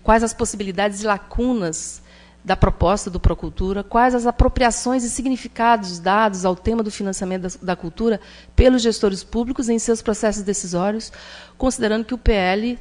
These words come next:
trata de uma grande questão, uma grande frente para a efetividade das políticas públi-, culturais, que é o dinheiro, né? Embora o Procultura pode não ser o principal, mas ele po-, ele, ele tem uma série de propostas interessantes que pode dar uma visão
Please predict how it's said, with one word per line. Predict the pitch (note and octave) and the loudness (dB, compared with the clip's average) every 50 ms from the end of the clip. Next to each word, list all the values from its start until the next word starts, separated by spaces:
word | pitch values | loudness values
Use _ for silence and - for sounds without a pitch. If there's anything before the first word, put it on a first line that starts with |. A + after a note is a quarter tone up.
| - | -8
trata | - G3+ F#3+ G3 - A3+ | -4 -2 -2 0 0 -2
de | G3+ F#3 G#3 | -4 -2 -4
uma | G#3 G3+ | -4 -4
grande | F#3+ E3+ F#3+ A3 A#3+ A#3 - | -4 -4 -2 -2 -4 -4 -2
questão, | - B3 A#3 - - - F#3+ F#3+ | -4 -4 -4 -4 -8 -6 -6 -4
uma | G3 F3+ F3 | -4 -4 -4
grande | E3+ F3 G3 G3 F#3 | -4 -2 -2 -4 -4
frente | F#3 - - F3+ F3 F3 F#3+ G3 - | -6 -8 -8 -6 -4 -4 -4 -6 -8
para | - - F#3 F#3+ F#3+ | -6 -4 -2 -2 -2
a | |
efetividade | F#3+ - G#3+ - - F#3+ F#3+ F3 F3+ F#3 F3+ | -2 -4 -6 -6 -6 -8 -4 -2 -2 -2 -2
das | F3+ G3 F3+ | -4 -8 -10
políticas | - - G#3 G#3 - - C4+ B3 - | -8 -6 -6 -6 -6 -6 -8 -8 -8
públi-, | - - A#3+ B3 A#3+ - - - - | -6 -6 -4 -4 -4 -6 -10 -14 -18
culturais, | - - G#3+ G#3 - A3+ A3+ G#3 A3 A#3+ - - | -8 -8 -8 0 2 2 4 4 4 2 0 -4
que | - - C#4+ C#4 | -4 -4 -2 -2
é | C4+ C4+ C#4 E4 E4 E4 - - - - - - - _ _ - - - - | -2 -2 -4 -4 -6 -8 -14 -20 -20 -20 -20 -20 -20 _ _ -20 -20 -16 -12
o | - | -8
dinheiro, | A3 A#3+ D4 C#4 G#3+ F#3 F3 F3 F3 F3 | -2 0 2 4 4 4 4 2 2 0
né? | F3+ F#3 G#3 G3 - - - - - - - - - - - - | -2 -4 -6 -8 -12 -18 -20 -20 -20 -20 -20 -20 -20 -20 -14 -10
Embora | G#3 G3+ F3+ G3 G3 G#3 A3 | -8 -2 2 2 4 4 2
o | A3+ | 2
Procultura | - - A#3+ - B3 G#3+ - A#3+ A#3 | 0 -2 -2 -2 -2 -4 -2 -2 -2
pode | - - - - A3 A3 G#3+ A#3 | -2 -4 -4 0 2 2 2 2
não | A3 G#3+ G3+ | 0 -2 -2
ser | - - G#3+ | 2 2 2
o | G#3 | 2
principal, | G3 - - B3 A#3+ - - A3+ - - - G3 F#3+ A3+ B3 B3+ A#3+ G#3+ | 6 4 4 4 4 0 -4 -6 -4 2 4 4 6 6 6 6 4 2
mas | G3+ G#3 G#3 G3 | 2 0 0 0
ele | G#3+ A3 | 0 0
po-, | G#3+ - - - | 2 0 0 4
ele, | - G#3 A3 A3+ A#3 G#3+ | 4 4 4 4 0 0
ele | - A#3 A3 A#3 | -2 -2 -2 -2
tem | G3 - C4 | -2 0 2
uma | C4 C4 B3 | 2 2 2
série | - - - - - C4+ C4+ C#4+ D4 C#4 | 0 -2 -8 -2 2 4 6 6 6 6
de | A#3+ B3+ | 4 4
propostas | - B3+ A#3 - - A3+ A3 G#3+ - A3 G#3 | 4 4 4 4 2 2 2 2 0 -2 -4
interessantes | G#3+ - A3+ G#3 G#3 G3 - A#3 A#3 A3+ - | 0 0 0 0 0 -2 -2 -2 -2 -2 -4
que | - | -8
pode | - - - B3+ B3+ B3 A3+ | 0 4 6 6 6 6 2
dar | B3 | 0
uma | B3+ B3+ B3+ | 2 2 0
visão | A#3+ A3+ B3+ A3+ G3 F3 G3+ A3+ B3 C4 B3+ A3+ - | 0 0 -2 -4 -2 0 0 0 0 0 -2 -4 -8